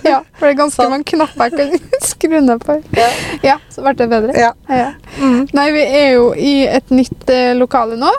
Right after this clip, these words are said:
Speaker 1: Vi har jo flyttet inn på de nye kontorene våre,
Speaker 2: Mm.
Speaker 1: som er kjempestort,
Speaker 2: Mm.
Speaker 1: og med veldig lite møbler.
Speaker 2: Ja. Vi føler som vi sitter i en sånn gymsal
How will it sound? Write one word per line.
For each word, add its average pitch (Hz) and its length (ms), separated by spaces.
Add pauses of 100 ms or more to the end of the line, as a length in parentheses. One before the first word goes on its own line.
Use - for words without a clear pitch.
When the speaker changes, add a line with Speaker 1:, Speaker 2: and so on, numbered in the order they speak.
Speaker 1:
Vi 262 160
har 247 220
jo 233 80
flyttet 240 420
inn 226 140
på 233 160
de 233 160
nye 214 260
kontorene - 540
våre, 269 160 (320)
Speaker 2:
Mm. 214 300 (720)
Speaker 1:
som 220 360 (100)
er 208 300 (540)
kjempestort, 214 840 (280)
Speaker 2:
Mm. 220 320
Speaker 1:
og 247 160
med 233 200
veldig 226 280
lite 214 260
møbler. 220 340 (200)
Speaker 2:
Ja. 220 200 (680)
Vi 254 120
føler 233 240
som 226 120
vi 233 80
sitter - 360
i - 40
en 233 80
sånn 214 460
gymsal 185 680